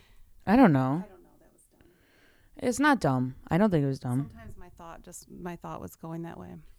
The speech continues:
Speaker 1: It's okay. I asked dumb questions too. Like the other day I asked Maggie, um, "What if humans could run on all fours? Do you think we would be, like, a lot faster or would it just slow us down?"
Speaker 2: I don't want the calluses on my knuckles.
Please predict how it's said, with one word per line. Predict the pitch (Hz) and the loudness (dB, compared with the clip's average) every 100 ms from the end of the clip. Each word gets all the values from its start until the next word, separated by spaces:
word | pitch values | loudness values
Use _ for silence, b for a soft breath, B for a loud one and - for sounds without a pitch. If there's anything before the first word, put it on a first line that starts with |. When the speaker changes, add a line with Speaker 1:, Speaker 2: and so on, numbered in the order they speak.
| - | -2
Speaker 1:
It's | 220 - | 2 4
okay. | 277 190 165 | 6 4 4
I | 196 | 6
asked | 240 277 233 | 4 4 4
dumb | 208 | 4
questions | 214 190 - 165 | 4 4 2 -4
too. | - 170 151 | 2 4 4
Like | 151 151 | 2 2
the | 175 | 4
other | 175 | 4
day | 175 175 | 6 6
I | 170 | 8
asked | 156 156 - | 6 4 0
Maggie, | 156 156 160 156 156 - | 0 0 0 -2 -4 -2
um, | 151 143 139 131 - - | -2 0 -2 -6 -12 -2
"What | 196 294 | 2 2
if | 339 | 2
humans | 269 262 254 | 2 2 0
could | - 196 | -2 -2
run | 175 180 | 0 0
on | 160 | 0
all | 160 | 0
fours? | 151 160 147 143 | -2 -4 -4 -6
Do | 156 | -8
you | |
think | 170 226 | -6 -6
we | 220 | -4
would | 202 | -4
be, | 175 165 160 | -4 -4 -4
like, | 156 147 | -4 -4
a | 156 | -2
lot | 156 170 | 2 2
faster | - 151 180 - 277 | 0 -4 -4 -4 -2
or | 190 | -2
would | 175 | -2
it | 160 | -4
just | 151 156 | -6 -6
slow | 170 147 | -4 -4
us | 143 | -2
down?" | 151 135 127 - - - - | -2 0 -2 -6 -16 -20 -12
Speaker 2:
I | 208 | -8
don't | 208 | -6
want | 208 202 | -6 -8
the | |
calluses | 190 180 185 180 190 180 | -10 -10 -10 -10 -8 -6
on | 175 | -6
my | 175 | -6
knuckles. | 170 175 180 - | -8 -10 -12 -12